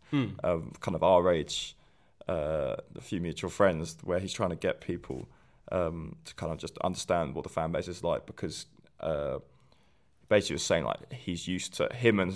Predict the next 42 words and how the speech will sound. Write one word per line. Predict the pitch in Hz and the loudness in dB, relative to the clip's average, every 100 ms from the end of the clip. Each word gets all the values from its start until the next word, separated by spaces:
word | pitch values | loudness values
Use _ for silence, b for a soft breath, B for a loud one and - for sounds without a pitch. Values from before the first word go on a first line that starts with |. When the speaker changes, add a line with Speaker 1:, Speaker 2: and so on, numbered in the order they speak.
| - | 0
Speaker 2:
a | - | 4
lot | 85 | 4
of | |
the | 87 | 2
players | - 92 78 76 | 4 4 4 0
that | 67 | -4
have | 78 | 0
played | 87 | -2
in | 69 | 0
Europe | 87 73 - | -2 -2 0
are, | 80 | -2
like, | 50 | -2
used | 90 90 | -4 -6
to, | - | -2
like, | 65 | -2
these | 80 - | -2 -6
big | 78 - | -8 -4
fan | 78 82 | -4 -2
Speaker 1:
Yeah, | |
Speaker 2:
displays | 80 110 73 82 | -2 0 0 0
and, | 92 | 2
like, | 85 | 0
Speaker 1:
yeah. | 98 | 2
Speaker 2:
constant | 107 - - - | 2 2 -4 -2
noise. | 98 92 80 90 - b b b b | 0 2 0 -6 -16 b b b b
Uh, | - 80 | 0 2
I | |
think | 131 | 0
he's | 120 | -4
kind | - 104 | -2 -2
of | 90 - - b b b b - | -2 -6 -18 b b b b -8
understood | 92 98 92 | -8 -4 -4
that's | 85 - | -4 -4
kind | - | -4
of | 90 | -4
not | - | -4
the | - | -6
same | - 90 95 | -4 -4 -6
in | |
the | 92 92 | -6 -6
English | 95 - - | -8 -8 -8
game | - 87 82 | -6 -6 -8